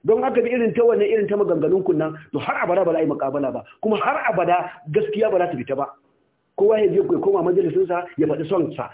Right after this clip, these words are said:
ya faɗi ra'ayinsa. Na san akwai wani irin ra'ayi naka a Kaduna, ɗan gidan Gumi, shi ma yana da wannan ra'ayin.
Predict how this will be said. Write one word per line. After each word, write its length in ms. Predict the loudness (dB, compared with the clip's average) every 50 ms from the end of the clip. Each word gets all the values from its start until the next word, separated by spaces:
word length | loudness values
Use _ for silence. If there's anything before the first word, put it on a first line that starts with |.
| -6 -4
ya 80 | -2
faɗi 200 | -2 0 0 -2 -2
ra'ayinsa. 440 | 0 0 2 2 2 2 2 -2 -6 -8 -8 -18 _ _ _ _ _ _ _ _ _ _ _ _ _ _ _ _ _ -4
Na 120 | -2 0 0 0
san 160 | 0 0 2
akwai 140 | 2 2 4
wani 200 | 4 2 2 2 2
irin 180 | 2 2 2 2
ra'ayi 160 | 2 2 2
naka 200 | 0 0 -2 -4
a 80 | -6 -2
Kaduna, 480 | -2 -2 0 2 2 2 2 0 0
ɗan 160 | 0 -2 0
gidan 240 | 0 0 0 0 0
Gumi, 400 | 0 0 0 0 -2 -4 -8 -10
shi 120 | -6 -2 0
ma 60 | 0
yana 140 | 2 2 2
da 80 | 2 2
wannan 200 | 0 0 0 0
ra'ayin. 400 | 0 0 0 0 0 -2 -6 -12